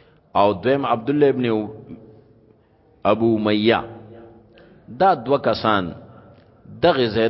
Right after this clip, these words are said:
ته نبی علیه السلام له مخې له راووتل په اراده د اسلام، چې راځه اسلام قبلو.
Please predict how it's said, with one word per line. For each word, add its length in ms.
ته 80
نبی 280
علیه 120
السلام 380
له 100
مخې 200
له 140
راووتل 460
په 120
اراده 320
د 40
اسلام، 380
چې 80
راځه 240
اسلام 420
قبلو. 380